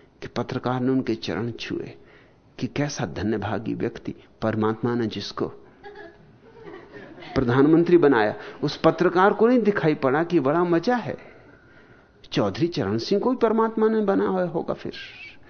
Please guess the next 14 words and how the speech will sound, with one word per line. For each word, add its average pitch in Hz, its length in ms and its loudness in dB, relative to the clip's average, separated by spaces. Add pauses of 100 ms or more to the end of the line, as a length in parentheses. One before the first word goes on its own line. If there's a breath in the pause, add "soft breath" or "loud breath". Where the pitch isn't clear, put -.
(260 loud breath)
फिर 220 180 2
इंदिरा 123 400 4
को 196 140 2
भी 214 100 0
परमात्मा 208 540 4
ने 208 120 4
ही 208 120 2
बनाया - 380 0
होगा। - 340 -6 (680 soft breath)
मगर 143 300 8
अभी 151 220 2
यही 180 360 6
पुराने 139 800 2 (460)
उपद्रवी 113 600 0